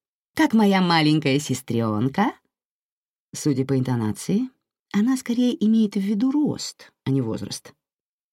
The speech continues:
Но, может быть, это в Лорел говорят её собственные комплексы? «Где Джейсон Эббот? И когда ты явишься для допроса?» Ровным тоном осведомилась Лорел.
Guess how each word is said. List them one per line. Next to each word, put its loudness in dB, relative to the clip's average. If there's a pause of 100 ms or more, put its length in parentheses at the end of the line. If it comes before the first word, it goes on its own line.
Но, 0
может 2
быть, -2
это -2
в -4
Лорел 0 (180)
говорят 0
её 2
собственные -4
комплексы? -8 (840)
«Где 0
Джейсон 0
Эббот? -4 (280)
И 2
когда 2
ты -4
явишься 0
для 0
допроса?» -4 (580)
Ровным 0
тоном 0
осведомилась -2
Лорел. -6